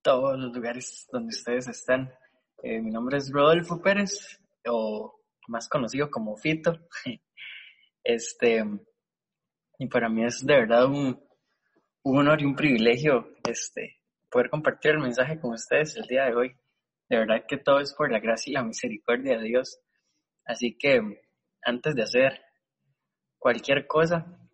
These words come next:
me gustaría que, que oráramos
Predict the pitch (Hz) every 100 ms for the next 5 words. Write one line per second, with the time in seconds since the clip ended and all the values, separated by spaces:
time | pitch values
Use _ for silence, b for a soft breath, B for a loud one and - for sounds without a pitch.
0 | _ _ _ _ _ - - - - -
1 | 131 120 113 113 131 - 117 107 - -
2 | _ 127 120 151 165 160 -